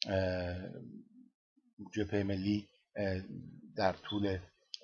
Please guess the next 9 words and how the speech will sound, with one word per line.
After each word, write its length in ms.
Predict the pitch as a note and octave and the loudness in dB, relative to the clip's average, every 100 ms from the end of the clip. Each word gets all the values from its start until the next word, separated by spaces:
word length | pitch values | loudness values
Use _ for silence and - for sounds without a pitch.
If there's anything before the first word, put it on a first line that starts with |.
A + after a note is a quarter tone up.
| - | 0
پنجاه 380 | G#2 F2+ G2 F#2 | 2 2 0 0
سال 340 | G#2+ G2+ G2 F2 - _ - | 0 0 -2 -4 -14 _ -4
گذشته 580 | F#2+ F2+ - G#2+ G#2 F#2+ - - - | -2 0 4 6 6 2 -14 -8 0
غیر 220 | A2 G2+ | 4 6
از 240 | F#2+ F2 - _ G#2 | 4 2 -10 _ -6
دفاع 300 | F2 A2 G2 | 0 4 4
از 140 | - | 2
حاکمیت 500 | F#2 E2+ F2+ F2+ E2+ | -2 0 0 -2 -2
ملی 460 | F#2 E2+ F#2+ G#2 | -2 -2 -2 -4